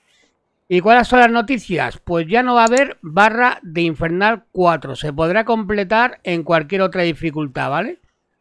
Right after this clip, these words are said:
Por lo tanto, el segundo mini evento y el tercer mini evento no estará restringido por Infernal cuatro, lo podréis hacer en cualquier otra dificultad.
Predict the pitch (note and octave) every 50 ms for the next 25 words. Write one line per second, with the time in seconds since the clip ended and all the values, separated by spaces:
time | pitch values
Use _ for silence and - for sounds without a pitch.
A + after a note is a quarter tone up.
0 | _ _ _ _ _ _ _ D#3+ E3 E3+ E3+ D3+ G3+ G3+ G#3 F#3+ D#3 E3+ C#3+ C3+
1 | - _ _ _ G3 F3 E3+ F3 E3+ E3 D#3+ C#3+ - F3 E3 F3 G#3+ A#3 A3+ A#3
2 | A3+ A3+ A3 A3 A3 G#3 G3 F3+ E3+ C#3+ C3+ E3 D#3 D#3 C#3 C#3+ D#3+ D3+ - G#3
3 | G#3 G#3 G#3+ G#3+ G#3 G#3 G#3 G#3 A#3 B3 A#3+ G#3+ - C4 B3+ C4 C4+ - - F3
4 | F3 F#3 F#3+ F#3 - G#3 G3+ F#3+ F#3+ G3 G3+ G3+ G3 G3+ F#3 - - E3 E3+ E3+
5 | C#3+ - - A3 A#3+ A#3+ C4 C#4 C#4 E4+ - _ _ _ _ _ _ _ _ _
6 | _ E3 E3 E3 E3+ D#3 - D#3+ D#3+ E3+ F3 F3+ F3 D3 - D3+ C3+ C3 B2+ C3+
7 | B2+ A#2+ A#2+ B2+ C3+ B2+ D3 D3 D#3+ F3 F#3 D3 F3+ F3+ D#3 C#3 G3+ G#3+ G#3+ G3+
8 | F3+ D3 F3 D#3+ D3 C#3+ E3+ E3+ E3+ D3 E3+ D#3+ D#3+ D#3 B2+ D#3 E3 D3 D#3+ D#3
9 | D3+ C#3+ G3 G3+ A3+ C#4 - -